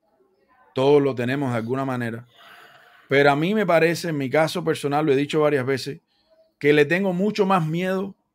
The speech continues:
a seguir permitiendo que alguien hable por mí, que alguien hable en mi nombre, que alguien hable y que yo no pueda expresar lo que yo pienso. Para mí eso es fundamental como ser humano.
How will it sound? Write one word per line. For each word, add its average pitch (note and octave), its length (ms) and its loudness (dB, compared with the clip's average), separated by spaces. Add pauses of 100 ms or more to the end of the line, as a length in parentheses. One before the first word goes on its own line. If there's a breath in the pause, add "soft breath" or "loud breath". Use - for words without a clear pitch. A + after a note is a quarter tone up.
(760)
a C#3 120 -2
seguir D3 380 -2
permitiendo D#3+ 800 -4 (340)
que C3+ 160 0
alguien D#3 340 0
hable D#3 260 0
por B2+ 200 -6
mí, C#3 260 -6 (320)
que C3 140 -2
alguien D3 300 0
hable D#3 240 2
en C#3+ 100 -4
mi C3 120 -4
nombre, C#3 420 -6 (260 soft breath)
que C3+ 120 -2
alguien D#3+ 320 0
hable E3 460 -2 (460 soft breath)
y C#3 120 -8
que D3 140 4
yo D#3+ 100 4
no E3 120 0
pueda E3 220 4
expresar D#3 440 0
lo D#3 140 2
que C3+ 100 -2
yo C#3+ 160 0
pienso. D3 420 -4
Para B2+ 240 -4
mí F3 140 -4
eso F#3 160 -6
es D#3 60 -12
fundamental D#3+ 640 -4
como D3+ 200 -8
ser D3+ 180 -2
humano. D3+ 380 -4